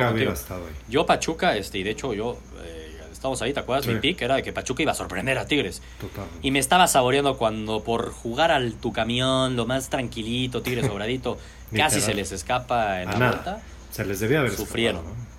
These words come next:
Speaker 2: ¿no?
Speaker 1: La neta es que sí. Y sí, a mí Pachuca me gusta, estoy de acuerdo contigo. Me la preferí jugar con, con Pumas,
Speaker 2: Y
Speaker 1: algo más
Speaker 2: Toluca.
Speaker 1: innovador.
Speaker 2: Sí,
Speaker 1: Y mis
Speaker 2: Pumas.
Speaker 1: diablos.
Speaker 2: Sí, los
Speaker 1: Ah, mis
Speaker 2: diablos
Speaker 1: diablos.
Speaker 2: me gustan.
Speaker 1: A ver, vamos a ver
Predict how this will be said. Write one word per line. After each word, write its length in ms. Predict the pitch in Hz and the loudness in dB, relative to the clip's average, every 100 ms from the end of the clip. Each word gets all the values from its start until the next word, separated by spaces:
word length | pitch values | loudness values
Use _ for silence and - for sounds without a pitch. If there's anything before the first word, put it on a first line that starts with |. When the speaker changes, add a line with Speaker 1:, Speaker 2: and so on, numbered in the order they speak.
| - | -12
Speaker 2:
¿no? 40 | |
Speaker 1:
La 80 | 85 | -10
neta 200 | 135 147 | -8 -6
es 80 | - | -8
que 100 | 101 | -8
sí. 140 | - 143 | -6 -4
Y 180 | 123 | -4
sí, 180 | 95 180 | -2 0
a 80 | 156 | 0
mí 100 | 185 | 0
Pachuca 320 | 196 180 170 | -2 -2 -2
me 120 | 120 | -2
gusta, 380 | 101 139 - 202 208 | -2 -4 -4 -8 -10
estoy 220 | - - 113 | -14 -8 -8
de 60 | |
acuerdo 280 | 107 110 104 | -6 -8 -8
contigo. 380 | 95 104 127 143 - - - - | -8 -6 -6 -6 -12 -18 -18 -14
Me 100 | 113 | -6
la 80 | 113 | -4
preferí 240 | 117 120 127 | -4 -6 -2
jugar 200 | 120 117 | -2 -2
con, 240 | 113 95 | -4 -6
con 240 | 90 104 101 | -8 -8 -6
Pumas, 680 | 131 123 117 - - - - 127 | -4 0 0 -2 -8 -12 -12 -8
Speaker 2:
Y 40 | |
Speaker 1:
algo 120 | 107 | -6
más 80 | 107 | -4
Speaker 2:
Toluca. 180 | 101 92 | -2 -2
Speaker 1:
innovador. 380 | 92 104 113 113 - - - - | -2 -2 -2 -4 -12 -18 -18 -10
Speaker 2:
Sí, 80 | 139 | -4
Speaker 1:
Y 80 | 113 | -2
mis 0 | |
Speaker 2:
Pumas. 140 | 104 | 0
Speaker 1:
diablos. 260 | 104 82 - - - - - | 2 2 -2 -12 -16 -18 -10
Speaker 2:
Sí, 60 | 131 | -6
los 140 | 101 | -6
Speaker 1:
Ah, 40 | 92 | -6
mis 80 | 95 | -8
Speaker 2:
diablos 180 | 98 | -6
Speaker 1:
diablos. 240 | 98 85 90 | -4 -6 -6
Speaker 2:
me 40 | |
gustan. 300 | 82 - - - - - - - - - | -12 -14 -16 -18 -18 -18 -18 -18 -12 -2
Speaker 1:
A 100 | 101 | 2
ver, 160 | 113 | 4
vamos 220 | 127 147 120 | 4 4 4
a 60 | |
ver 240 | 123 147 | 2 2